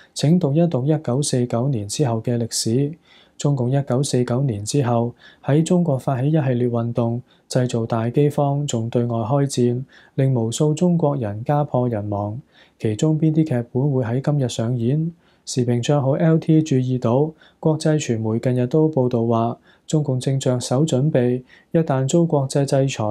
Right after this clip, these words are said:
如何保存海外資產？L T認為，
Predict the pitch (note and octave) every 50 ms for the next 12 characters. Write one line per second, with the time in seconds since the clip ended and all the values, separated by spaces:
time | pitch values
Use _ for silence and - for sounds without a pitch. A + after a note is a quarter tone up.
0 | A2 A2+ A2+ A2 A2 G2 A2 A2+ A2 - - B2 D#3+ E3+ E3 - A2+ G#2+ G#2 G2
1 | A2+ B2+ D#3 D3+ C3 B2 B2 B2 - D#3 D3+ D3 - B2 A#2+ A#2+ C#3 D3+ D#3 E3+
2 | _ _ _ _ _ - D3 C#3+ D3 D3 - D3+ C#3+ C3+ B2 A#2+ A#2 G#2+ G2+ G2+
3 | A2 A#2